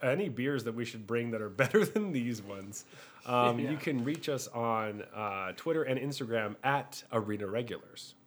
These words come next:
Speaker 2: Yeah, and we'd like to see screenshots of you accomplishing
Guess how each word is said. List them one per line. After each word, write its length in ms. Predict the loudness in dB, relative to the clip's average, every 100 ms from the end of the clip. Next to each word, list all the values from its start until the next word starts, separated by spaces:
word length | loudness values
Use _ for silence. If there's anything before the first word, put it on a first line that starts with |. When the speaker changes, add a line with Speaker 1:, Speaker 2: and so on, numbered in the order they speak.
| _ _ _ _ _ _ _
Speaker 2:
Yeah, 240 | 2 2 2
and 100 | 0
we'd 140 | 2 2
like 140 | 0
to 60 | -2
see 160 | -4
screenshots 760 | -4 -4 -2 -2 -2 -6 -6 -12
of 80 | -12
you 140 | -12
accomplishing 680 | -12 -12 -14 -14 -12 -12